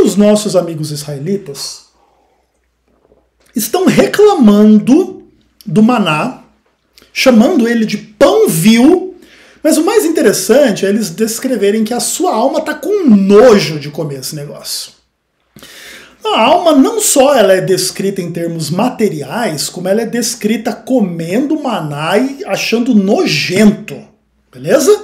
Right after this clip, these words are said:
<laughs> Que não poderia ser um conceito mais material de alma do que esse aqui, viu, Fernando Garo? Só pra você entender.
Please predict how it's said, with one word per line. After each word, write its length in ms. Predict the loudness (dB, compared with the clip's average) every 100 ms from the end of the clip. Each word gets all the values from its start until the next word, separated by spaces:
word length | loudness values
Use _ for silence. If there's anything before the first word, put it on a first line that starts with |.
| -6 _ _
<laughs> 1700 | -14 -2 -2 0 -6 -6 -8 -10 -12 -18 -16 -16 -18 -12 -4 0 2 4
Que 60 |
não 140 | 2 4
poderia 460 | 4 4 4 2
ser 260 | 0 2 2
um 100 | 2
conceito 460 | 2 2 2 2
mais 280 | 2 4 2
material 760 | 2 0 2 4 4 4 4 2
de 160 | 2
alma 420 | 4 4 4 4 2
do 140 | 0
que 100 | 2
esse 260 | 2 2 -4
aqui, 280 | -6 -10
viu, 160 | -10 -10
Fernando 360 | -10 -12 -12 -14
Garo? 240 | -14 -18
Só 140 | -18
pra 80 | -12
você 120 | -8
entender. 640 | -6 -4 -2 -4 -6 -12 -20